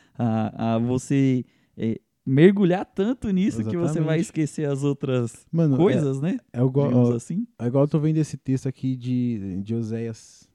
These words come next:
Speaker 2: Oséias seis três. Fala assim: "Conheçamos o Senhor e esforcemo-nos por conhecê-lo.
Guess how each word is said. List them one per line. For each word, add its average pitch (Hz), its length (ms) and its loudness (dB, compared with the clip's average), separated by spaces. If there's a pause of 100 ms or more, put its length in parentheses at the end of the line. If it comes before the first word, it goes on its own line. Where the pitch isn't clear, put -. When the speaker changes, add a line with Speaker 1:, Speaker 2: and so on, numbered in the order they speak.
Speaker 2:
Oséias 104 280 -14
seis 113 360 -14
três. 110 520 -12 (600)
Fala 117 260 -4
assim: 117 220 -2
"Conheçamos 131 640 -2
o 143 60 -4
Senhor 131 520 -2
e 139 60 -2
esforcemo-nos 147 920 -2
por 143 160 -4
conhecê-lo. 131 640 -6